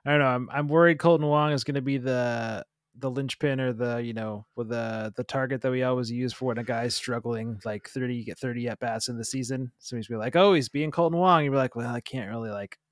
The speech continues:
I can't really," it's like, it's difficult for me to really disagree with you that much, 'cause Colton Wong was bad from the start. Colton Wong just looked cooked from the start, and it just never,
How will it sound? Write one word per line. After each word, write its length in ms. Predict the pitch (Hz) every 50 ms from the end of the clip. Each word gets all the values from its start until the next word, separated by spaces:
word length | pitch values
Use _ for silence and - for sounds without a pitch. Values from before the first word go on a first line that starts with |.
| _ _ _ _ _ _ _ _ _ _ -
I 60 | -
can't 220 | - - 110 101
really," 320 | 104 208 - 104 98 95 - _ _ -
it's 320 | 104 - - - - - -
like, 160 | - 101 - 120
it's 240 | 95 92 135 - -
difficult 340 | 165 143 139 135 151 127
for 60 | 123 143
me 120 | 139 131
to 120 | 127 127
really 200 | 139 175 180 160 139
disagree 360 | 143 135 - 143 131 170 170
with 120 | 156 - 127
you 60 | 123
that 160 | 131 123 120 120
much, 200 | 127 139 135 -
'cause 140 | - 117 -
Colton 300 | - 139 135 120 131 131
Wong 260 | 131 131 127 127 123
was 220 | 117 117 113 107 -
bad 300 | _ - 131 123 123 117
from 120 | - 117
the 60 | 110 -
start. 360 | - - 101 95 90 - -
Colton 260 | - 135 123 113 127
Wong 220 | 123 117 117 123 113
just 160 | 104 - -
looked 200 | 117 - - -
cooked 240 | - 123 113 _ -
from 140 | 117 107
the 60 | 98 -
start, 420 | - - - 101 98 98 95 -
and 80 | - 92
it 60 | 90 -
just 200 | 92 - - 101
never, 360 | 98 95 95 92 90 87